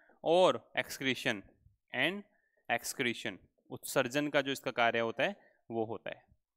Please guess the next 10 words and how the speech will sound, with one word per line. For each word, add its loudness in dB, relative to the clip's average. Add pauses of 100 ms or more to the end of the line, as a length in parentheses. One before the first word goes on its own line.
(180)
तो -6
ये -4
पूरा -2
कंप्लीट -4
आपको -2
अच्छे -6
से -6
पता -4
होना -4
चाहिए। -6